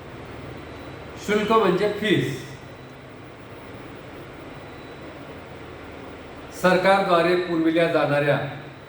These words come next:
सामाजिक किंवा प्रशासकीय सेवेसाठी आकारल्या जाणारी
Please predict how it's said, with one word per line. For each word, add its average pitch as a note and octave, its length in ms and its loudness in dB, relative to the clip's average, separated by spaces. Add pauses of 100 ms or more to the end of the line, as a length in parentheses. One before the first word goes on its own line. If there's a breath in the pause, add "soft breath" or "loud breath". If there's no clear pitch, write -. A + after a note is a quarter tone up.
(560)
सामाजिक F3 640 4
किंवा F3+ 300 4 (120)
प्रशासकीय F3+ 680 2
सेवेसाठी D3 920 2 (1120)
आकारल्या F#3 600 6
जाणारी D#3+ 560 6